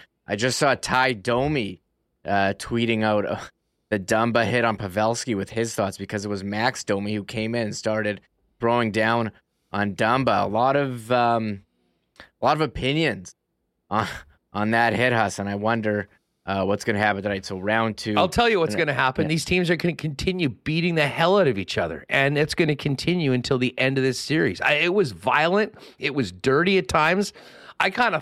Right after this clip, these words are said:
Speaker 2: thought that I would spend my evening two nights ago watching the Oilers and Kings. I barely watched any of that game because I was glued to the Dallas, uh, Minnesota game. Did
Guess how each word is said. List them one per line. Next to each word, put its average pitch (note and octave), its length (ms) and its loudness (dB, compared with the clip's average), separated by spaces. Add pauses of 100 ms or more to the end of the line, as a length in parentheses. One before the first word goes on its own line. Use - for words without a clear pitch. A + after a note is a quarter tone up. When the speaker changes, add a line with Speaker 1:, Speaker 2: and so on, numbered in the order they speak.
(100)
Speaker 2:
thought D#3 300 2
that F#3+ 120 4
I E3+ 100 4
would D#3+ 140 0
spend E3 500 -2 (280)
my D3 240 2
evening E3+ 600 0
two F#3 160 0
nights D#3 280 2
ago E3+ 200 2
watching D3 480 2
the C#3 80 0
Oilers C#3+ 380 2
and B2 120 -4
Kings. D#3 400 0 (440)
I D3 80 4
barely F#3 280 4
watched E3 380 2
any D#3+ 240 2
of D3 60 4
that B2+ 240 2
game C3+ 340 2 (360)
because C3+ 280 2
I C#3 100 4
was B2+ 160 2
glued C3+ 520 0
to B2+ 200 0
the A#2+ 100 -4
Dallas, A#2 540 2
uh, A#2+ 80 0
Minnesota A#2 500 -2
game. G2 340 -4 (320)
Did C#3+ 320 2